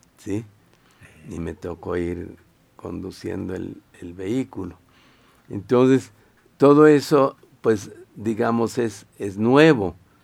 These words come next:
¿sí? Luego los dragones, pues, sí se conservan igualitos todos, a pesar que muchos borrachos los tiraban en aquella época <laughs> en sus coches y les caía el farol en la cabeza. Y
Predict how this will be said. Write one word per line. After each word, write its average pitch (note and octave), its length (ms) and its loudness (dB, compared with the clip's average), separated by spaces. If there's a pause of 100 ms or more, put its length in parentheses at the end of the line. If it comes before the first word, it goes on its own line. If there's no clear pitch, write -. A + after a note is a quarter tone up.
(200)
¿sí? G2+ 300 -8 (360)
Luego C3 380 6
los A#2 280 2
dragones, A2+ 640 -2
pues, - 200 -18
sí G#2 160 -10
se G2 220 -10
conservan F#2+ 720 -8 (320)
igualitos F#2 800 -8
todos, G2 380 -6
a F2+ 80 -8
pesar F#2+ 360 -12
que F#2+ 140 -12
muchos F2+ 340 -14
borrachos F2+ 560 -10
los F#2+ 180 -16
tiraban F2 540 -12
en E2+ 160 -16
aquella F#2 420 -12
época G2+ 420 -14 (520)
<laughs> - 640 -12
en G#2 180 -10
sus A2 300 -8
coches B2+ 600 -2
y A2 40 -14
les G2 260 -10
caía G#2 300 -4
el G#2+ 100 -4
farol G2+ 420 -4
en G2 120 -6
la F#2 100 -8
cabeza. A2+ 540 -6 (960)
Y A#2+ 360 0